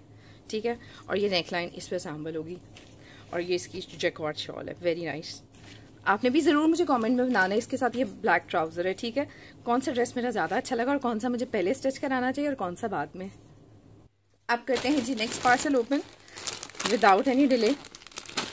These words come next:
ठीक है। इसमें भी काफ़ी सारे dresses हैं और साथ ही open करते हैं। मैंने भी आप लोगों को दिखाने के लिए open नहीं किया कि आप लोगों के साथ मिलके देखने का जो मज़ा है, हर चीज़ आपसे share होती है, तो ये भी share होगी,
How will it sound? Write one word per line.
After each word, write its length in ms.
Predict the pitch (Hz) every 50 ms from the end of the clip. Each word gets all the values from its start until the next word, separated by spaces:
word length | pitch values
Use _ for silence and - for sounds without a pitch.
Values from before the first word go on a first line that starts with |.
| - - - - - - - - - - - - - - - - - -
ठीक 160 | 247 247 247
है। 80 | 277 294 277 - - - - - - - - - - - - - - - - - - - - - - - - -
इसमें 220 | 226 233 254 269 269
भी 60 | 311 277
काफ़ी 280 | 302 311 311 262 262
सारे 240 | - 294 240 254 277
dresses 380 | 226 202 196 208 - 247 226 254
हैं 120 | 247 247 - - - - - -
और 60 | - 226
साथ 320 | - 269 214 208 208 -
ही 60 | 294 277
open 200 | 226 233 247 240
करते 200 | 220 214 214 -
हैं। 60 | 285
मैंने 200 | 226 196 202 240
भी 80 | 254 294
आप 200 | 269 - - - 262
लोगों 140 | 254 277
को 60 | 294 269
दिखाने 400 | 202 180 - 196 196 196 240 277
के 100 | 269 269
लिए 100 | 254 247
open 260 | 196 180 - 208 214
नहीं 120 | 226 233 226
किया 140 | 220 202
कि 100 | 208 -
आप 200 | 233 185 180 -
लोगों 160 | 196 202 208 214
के 80 | 247
साथ 220 | 226 226 196 214 233
मिलके 300 | 214 175 175 - 247 240
देखने 260 | 240 233 - 247 233
का 100 | 240 254
जो 100 | 254 247
मज़ा 220 | 226 202 196 233
है, 100 | 277 - - - - - - - - _ 262
हर 80 | 269 294
चीज़ 220 | - 302 285 285
आपसे 220 | 285 269 - 311
share 260 | 285 - 254 220 220 220
होती 180 | 208 202 214
है, 60 | 214
तो 100 | 214 349
ये 160 | 330 285 339 302
भी 120 | 220 226
share 260 | - - 170 165 165
होगी, 280 | 160 165 156 170 180